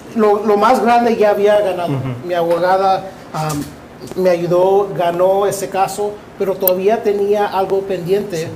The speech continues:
Speaker 1: de porque yo re-, regresé,
Speaker 2: Regresaste.
Speaker 1: por regresar ilegalmente. So, también me dieron tiempo por eso, pero yo supe que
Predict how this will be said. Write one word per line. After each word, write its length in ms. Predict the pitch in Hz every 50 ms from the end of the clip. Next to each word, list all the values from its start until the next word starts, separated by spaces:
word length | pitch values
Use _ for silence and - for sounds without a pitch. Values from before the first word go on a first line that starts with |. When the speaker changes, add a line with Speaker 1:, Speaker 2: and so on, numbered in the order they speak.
| - - - - -
Speaker 1:
de 80 | 196
porque 460 | - - 202 185 - 214 196 190 185 180
yo 180 | 175 196 208 202
re-, 80 | 208 208
regresé, 320 | 208 202 180 190 190 196
Speaker 2:
Regresaste. 720 | 175 185 175 165 165 151 131 127 - - 131 123 127 - - - - - - -
Speaker 1:
por 140 | - 202 190
regresar 520 | 196 185 190 190 185 185 - 214 214 214 196
ilegalmente. 640 | 196 185 180 180 185 185 185 190 208 220 214 180 151 - - - - - -
So, 400 | - - 208 202 196 190 190 185
también 380 | - 185 180 185 185 202 214 220
me 60 | 208
dieron 360 | 196 190 202 202 196 196 190 185
tiempo 360 | - - 175 185 185 185 180
por 180 | 170 - 170 170
eso, 300 | 180 180 - - 185 151 -
pero 260 | - 160 160 160 151 - - - - - - - - -
yo 240 | 165 185 208 220 214
supe 520 | - - - 240 254 240 247 233 202 -
que 280 | - 185 180 175 165